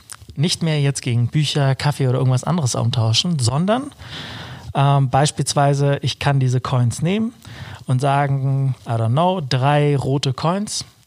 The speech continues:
bedeutet, du kannst in der nächsten Sitzung des Verwal-, Verwaltungsrates als, äh, Gast dabei sein. Und zwar nicht nur als Gast, der daneben sitzt und still zuhört, sondern auch durchaus mitdiskutieren kann.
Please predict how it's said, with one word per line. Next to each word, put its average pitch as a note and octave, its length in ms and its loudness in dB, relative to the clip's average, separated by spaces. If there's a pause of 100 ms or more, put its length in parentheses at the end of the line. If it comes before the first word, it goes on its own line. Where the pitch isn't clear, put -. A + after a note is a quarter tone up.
bedeutet, D3 640 -2
du B2+ 80 -2
kannst C3+ 400 0
in C3 100 2
der B2+ 120 4
nächsten C#3 320 0
Sitzung C3+ 340 0
des B2+ 120 -2
Verwal-, C3+ 280 2
Verwaltungsrates B2+ 960 0
als, - 520 -4 (760)
äh, B2+ 240 2
Gast C3 300 0
dabei B2+ 300 2
sein. G2+ 360 -2
Und A#2 140 -2
zwar C3 80 0
nicht C3 160 0
nur B2+ 80 2
als A#2+ 100 -2
Gast, C#3+ 220 0
der C3 160 0
daneben C3 360 0
sitzt D3 300 -2
und B2 240 0
still B2 480 0
zuhört, G3+ 520 0 (380)
sondern C#3 300 2
auch C#3+ 120 0
durchaus C3+ 640 0 (200)
mitdiskutieren B2 680 0
kann. G#2+ 280 -4